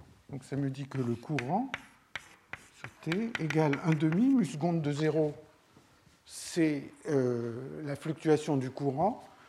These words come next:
Donc c'est Q deux moins Q moyen au carré. Et puis, il y a bêta deux moins bêta un. Et donc ça, c'est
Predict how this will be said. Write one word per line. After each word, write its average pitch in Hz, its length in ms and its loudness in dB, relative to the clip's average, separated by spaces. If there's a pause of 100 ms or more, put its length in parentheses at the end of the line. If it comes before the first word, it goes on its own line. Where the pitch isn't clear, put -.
(220)
Donc 135 180 -2
c'est 143 220 -6 (140)
Q 180 140 -4
deux 147 280 0 (1700)
moins 139 200 0
Q 139 280 -6
moyen 143 280 2 (540)
au 127 40 -10
carré. 151 520 -2 (640)
Et 131 60 0
puis, 165 360 -8 (160)
il 131 60 -10
y 131 40 -2
a 147 120 -2 (440)
bêta 147 380 -2
deux 135 240 -4
moins 143 120 -4
bêta 135 320 -6
un. - 1400 -18
Et 135 40 -10 (160)
donc 143 160 -4
ça, 233 120 2
c'est 143 280 -4